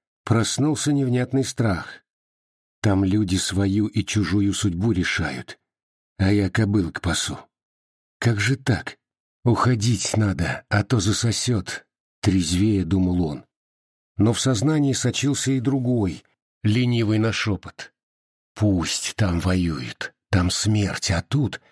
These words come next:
приволье, трава да небо. Там злоба, а тут мир. Тебе-то что за дело до остальных?» Мысли стали ревниво точить покорную Мишкину успокоенность.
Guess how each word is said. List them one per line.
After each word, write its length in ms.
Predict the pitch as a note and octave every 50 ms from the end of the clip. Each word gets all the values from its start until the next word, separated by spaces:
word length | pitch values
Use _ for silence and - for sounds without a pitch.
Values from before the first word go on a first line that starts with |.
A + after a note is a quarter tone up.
| _ _ _ _ _ _ _
приволье, 800 | - - F#2+ E2+ - F#2+ A#2 C3 B2 F#2 D2+ C#2 C2 - - - _ _ _ _ _ _ _ -
трава 340 | G#2 F#2+ G2+ G2 G2 G#2
да 120 | F#2 F#2+ G#2+
небо. 420 | A2 A#2+ B2 G#2+ E2 - - - - _ _ _ _ _ _ _ _ _ _ _ _
Там 240 | - A#2 A#2+ B2 A#2
злоба, 640 | F#2+ E2 F#2 G2+ A2 C#3 D3 A2 F#2+ G2 D2+ B1+ - _ _
а 140 | - - F2+
тут 280 | - - C3 - - -
мир. 420 | G2 F2+ F2 E2 D#2 C#2+ - - _ _ _ _ _ _ _ _ _ _ _ _ _ _ _ _
Тебе-то 440 | - - D#3+ C#3 G3+ F#3 - - G#2
что 220 | - - - B2
за 160 | F2+ A2 A#2+
дело 280 | G2+ A#2+ C3 A2+ G#2 G2
до 140 | F2+ A2 A2
остальных?» 600 | G#2 - - B2+ A2+ A2+ G#2 E2+ - - - - _ _ _ _ _ _ _ _ _ _ _ _ _ _ _ -
Мысли 520 | F#2+ F#2+ G#2+ C3+ D#3 C#3+ - G#2+ G#2 G2+
стали 340 | F#2+ - - B2+ B2 A#2+ B2
ревниво 440 | A2 A#2 A2 G#2+ B2+ C3+ C3 B2+ B2+
точить 600 | - C3+ C3 B2 - - - C3+ A#2+ G2 - -
покорную 580 | G#2 F#2 - - A2 A2+ G2+ G#2 G#2 G#2 G2+
Мишкину 480 | G2+ G#2 G#2 F#2+ - - G#2 G2 G2+ F2+
успокоенность. 960 | F#2 F#2 - - A2 G#2 - - G2 E2 D2 B1+ B1 B1 - - - - -